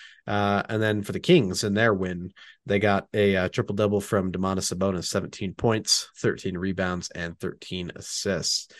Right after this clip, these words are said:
Um, real quick, the Saturday games we didn't talk about, three games. The Boston Celtics won at home against the Toronto Raptors, one seventeen to ninety-four.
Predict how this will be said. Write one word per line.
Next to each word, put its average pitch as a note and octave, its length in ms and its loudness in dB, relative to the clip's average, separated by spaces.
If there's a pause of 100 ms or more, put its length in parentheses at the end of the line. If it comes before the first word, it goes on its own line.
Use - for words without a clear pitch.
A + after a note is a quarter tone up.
(380)
Um, G2+ 460 0
real D3 120 4
quick, D#3 420 4
the A2 340 0
Saturday B2 480 4
games A2+ 420 2
we G#2 60 -6
didn't A2+ 220 0
talk G#2 240 2
about, F2 300 -2
three G#2+ 200 -2
games. F2+ 480 -2
The F2+ 260 -4
Boston G2+ 380 -2
Celtics - 540 0 (380)
won A#2 300 6
at A2 140 2
home A#2 300 2
against A2 260 0
the G2+ 60 -8
Toronto F#2 300 -2
Raptors, B2+ 520 2
one G#2 120 0
seventeen F#2+ 480 -4
to F2 60 -8
ninety-four. G#2 720 4